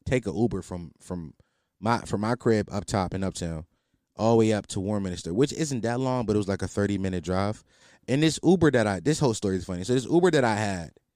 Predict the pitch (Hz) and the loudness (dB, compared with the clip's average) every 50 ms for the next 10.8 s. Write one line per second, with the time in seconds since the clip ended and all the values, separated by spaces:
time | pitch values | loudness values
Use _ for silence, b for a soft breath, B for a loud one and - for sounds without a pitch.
0 | _ _ _ _ _ _ _ _ _ _ - - - 143 - - - - - - | _ _ _ _ _ _ _ _ _ _ -8 -4 -4 -4 0 0 0 0 0 -2
1 | - - - - 131 135 - - - 85 73 69 55 - _ _ _ _ _ - | -6 -8 -2 0 0 0 0 -2 -8 -10 -10 -12 -16 -18 _ _ _ _ _ -12
2 | - - - - 196 - - - - 156 160 165 - 120 117 135 170 214 220 262 | -10 -8 -2 0 -2 -2 0 0 2 4 4 2 2 0 4 6 6 6 6 4
3 | 247 208 - - 202 196 220 220 202 170 139 - - 101 - - 110 117 - - | 2 2 2 4 4 6 6 6 6 6 4 2 0 -4 -2 -4 -10 -12 -14 -16
4 | - B B B B B B - 147 151 - - - 165 196 - - 180 190 185 | -20 B B B B B B 2 2 2 0 0 0 0 2 2 2 2 4 4
5 | 180 180 175 160 160 147 135 143 117 104 123 147 156 160 151 - - - 160 143 | 6 4 6 4 4 2 2 0 0 4 4 6 6 6 4 2 2 4 4 4
6 | 147 135 120 - - 156 151 147 135 117 107 131 190 240 302 - - 220 208 156 | 4 2 2 2 4 4 6 6 6 4 4 4 2 2 2 2 2 0 2 4
7 | 165 147 131 120 110 110 104 98 92 85 - B B B B B B 151 143 123 | 4 2 4 2 0 0 0 -2 -4 -6 -8 B B B B B B 0 2 4
8 | 180 254 285 285 247 175 151 190 202 202 196 175 202 190 202 196 190 190 175 139 | 6 8 8 8 8 8 6 6 6 6 6 6 6 6 6 6 6 4 6 4
9 | 139 135 143 180 190 190 175 143 131 151 160 165 160 156 156 143 - 160 151 160 | 2 2 4 6 8 8 8 6 6 4 4 4 6 4 4 4 4 4 4 4
10 | 165 170 160 147 131 139 143 147 139 117 143 143 147 156 165 165 | 4 4 4 6 6 8 8 8 8 6 4 4 6 4 4 2